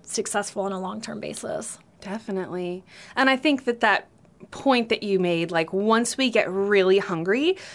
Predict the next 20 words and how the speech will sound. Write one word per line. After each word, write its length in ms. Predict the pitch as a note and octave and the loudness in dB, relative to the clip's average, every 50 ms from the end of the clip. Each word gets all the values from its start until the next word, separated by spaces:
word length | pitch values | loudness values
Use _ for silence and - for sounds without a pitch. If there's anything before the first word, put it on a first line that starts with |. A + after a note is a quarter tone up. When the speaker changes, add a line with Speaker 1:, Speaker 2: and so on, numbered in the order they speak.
| - - - - | -18 -18 -10 -2
Speaker 2:
we 120 | A#3 A#3+ | -2 2
literally 380 | A3+ B3+ B3+ B3+ B3+ A#3+ A#3 A3 | 6 8 10 10 10 8 8 6
start 320 | A3 - A3+ G3+ - - | 4 4 2 2 2 2
thinking 320 | - A3 G#3+ G#3 A#3 G#3+ G3 | -2 -4 -2 0 0 0 0
with 140 | F#3 F#3 | 2 2
a 80 | F#3 E3+ | 0 -2
different 580 | E3 - - F3+ D#3+ E3+ - - G3+ G#3+ - - | -2 -2 -4 -4 -4 -4 -2 -2 -2 -2 -2 -2
part 320 | - G#3 A#3 - G4+ G#4+ | 2 6 6 6 6 6
Speaker 1:
Yeah. 80 | - G3 | 4 2
Speaker 2:
of 80 | F3+ | 2
our 180 | F#3 E3 D#3+ D#3+ | 2 2 2 0
brain, 520 | D#3+ F3 E3+ D#3+ D#3 D#3 F3+ B3 D#4 F4 | 0 0 0 2 2 2 0 0 0 0
and 200 | - - A#3 A3 | 0 0 0 2
we 80 | G#3+ G#3+ | 2 0
kind 240 | G#3+ - A3+ G#3+ G#3 | 0 0 0 2 2
of 120 | F#3+ F#3 | 2 2
lose 760 | F#3 G3 G3 G3 G3 A3 A3+ A3+ A3+ A3+ G#3+ G3+ F#3+ F#3 - | 2 0 0 0 0 2 2 2 2 2 2 2 0 -2 0
that, 460 | - G3 F3+ E3 E3+ E3+ - - - - - - - - - - - | 2 2 4 4 4 2 2 0 -4 -18 -20 -20 -20 -20 -20 -14 -6
um, 840 | - G3+ F#3+ F3+ F3 F3 E3+ D#3+ D#3+ E3+ D#3+ D#3+ D3+ - - G2 - - _ _ _ _ - A3 | -2 0 2 4 4 4 2 2 -2 -4 -6 -6 -6 -8 -10 -12 -16 -18 _ _ _ _ -12 -4
that, 340 | - A#3+ G#3+ G3+ - - | 0 2 2 2 2 -2